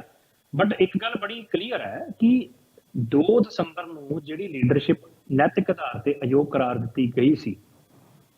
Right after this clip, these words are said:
ਉਹਦੇ ਵਿੱਚ ਕਿਤੇ ਵੀ ਸਪੈਸੀਫਿਕ ਨਹੀਂ ਕੀਤਾ ਗਿਆ ਵੀ ਕਿਹੜੀ ਲੀਡਰਸ਼ਿਪ ਯੋਗ ਕਰਾਰ ਦਿੱਤੀ ਗਈ। ਉੱਥੇ ਕੈਟਾਗਰਾਈਜ਼ ਕੀਤਾ ਗਿਆ ਸੀ, ਅਹ, ਜਿਨ੍ਹਾਂ ਦਾ ਘੱਟ ਗੁਣਾ, ਜਿਨ੍ਹਾਂ ਦਾ ਵੱਧ ਗੁਣਾ।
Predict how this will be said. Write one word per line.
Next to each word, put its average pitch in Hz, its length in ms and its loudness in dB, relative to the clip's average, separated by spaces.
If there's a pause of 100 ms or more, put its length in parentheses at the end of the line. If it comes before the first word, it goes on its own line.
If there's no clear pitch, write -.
(120)
ਉਹਦੇ 190 240 2
ਵਿੱਚ - 220 0
ਕਿਤੇ 226 300 2
ਵੀ 233 120 2
ਸਪੈਸੀਫਿਕ 214 680 -2
ਨਹੀਂ - 280 -12
ਕੀਤਾ 151 300 -6
ਗਿਆ 143 200 -2
ਵੀ - 100 -12
ਕਿਹੜੀ 269 280 2
ਲੀਡਰਸ਼ਿਪ 220 500 2
ਯੋਗ 139 160 0
ਕਰਾਰ 117 220 -8
ਦਿੱਤੀ 104 300 -14
ਗਈ। - 60 -20 (440)
ਉੱਥੇ 196 160 0
ਕੈਟਾਗਰਾਈਜ਼ 190 480 2
ਕੀਤਾ 156 260 -4
ਗਿਆ 127 240 -4
ਸੀ, 233 240 -6 (720)
ਅਹ, 131 600 -2
ਜਿਨ੍ਹਾਂ 147 220 2
ਦਾ 170 200 0
ਘੱਟ 123 120 0
ਗੁਣਾ, 156 280 -6 (500)
ਜਿਨ੍ਹਾਂ 135 240 0
ਦਾ 147 120 -6
ਵੱਧ 120 180 0
ਗੁਣਾ। 101 260 -6